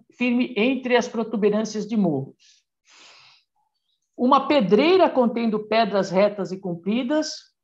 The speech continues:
um rio contendo fortes redemoinhos na região montanhosa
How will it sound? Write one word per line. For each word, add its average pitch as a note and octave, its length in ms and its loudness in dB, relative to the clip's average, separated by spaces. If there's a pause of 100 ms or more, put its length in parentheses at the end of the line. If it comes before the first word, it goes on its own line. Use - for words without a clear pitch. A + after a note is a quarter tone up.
(140)
um B3 140 6
rio E4 280 6
contendo B3 420 2
fortes A3 500 2
redemoinhos G3 680 -2
na F#3+ 80 -4
região F3+ 300 -4
montanhosa G#3 920 0